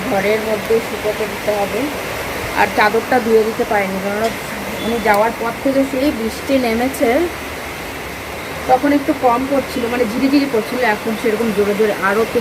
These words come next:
মেঘটা, মেঘটা তো দেখে নাও, আরও জোরে আসবে এখন। আজকে রাত্রেও সারা রাত বৃষ্টি হয়েছে, আজকেও এরকমই হবে। চল-,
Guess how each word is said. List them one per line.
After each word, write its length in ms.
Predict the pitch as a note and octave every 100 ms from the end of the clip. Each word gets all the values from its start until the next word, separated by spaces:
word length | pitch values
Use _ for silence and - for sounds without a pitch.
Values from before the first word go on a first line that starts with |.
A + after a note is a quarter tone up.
| G#3+
মেঘটা, 340 | G#3 - A3+ G3 - - - - - - - - - - F#3+
মেঘটা 280 | A3 - B3
তো 40 | A#3 G#3+
দেখে 220 | G#3 A#3 G#3+
নাও, 100 | B3+ C4+ - - - - - - -
আরও 140 | A3 G#3+
জোরে 200 | G#3+ G#3+ G3+
আসবে 280 | G3+ - G#3 G#3+
এখন। 240 | G3+ A#3 C4 C#4+ -
আজকে 340 | G3+ - - A#3 A#3+ A#3 - - - A#3+
রাত্রেও 400 | A3 G#3 - A#3 B3+
সারা 220 | B3 F#3 G3
রাত 140 | A3 A3 G#3
বৃষ্টি 260 | - - B3
হয়েছে, 180 | C4 B3+ F#3+
আজকেও 340 | - - A3+ A3
এরকমই 400 | G3 G3+ G#3 A3+ F#3+
হবে। 220 | E3+ F3+ D#3+ - - - - - - - - - - - - - - D#3+
চল-, 240 | F#3+ E3